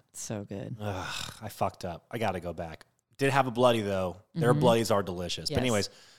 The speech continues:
Speaker 2: their French toast omelet is my food high. And I went there with a group. Again, it was during Mardi Gras. Everyone was eating, having a good time. Just awesome fucking food. It's a great, it's a great spot, too.
Speaker 1: Yeah.
Speaker 2: And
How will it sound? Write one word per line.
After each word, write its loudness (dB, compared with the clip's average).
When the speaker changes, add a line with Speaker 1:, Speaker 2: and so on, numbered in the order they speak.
Speaker 2:
their 6
French 2
toast 2
omelet 0
is -4
my 0
food -6
high. -12
And -8
I -2
went -4
there 0
with -12
a -8
group. 4
Again, -2
it -2
was -4
during -2
Mardi 0
Gras. 6
Everyone 4
was 0
eating, -4
having -2
a -2
good -4
time. -4
Just -6
awesome -2
fucking -12
food. -14
It's -6
a -2
great, 0
it's -8
a 0
great 0
spot, 0
too. 0
Speaker 1:
Yeah. 0
Speaker 2:
And -8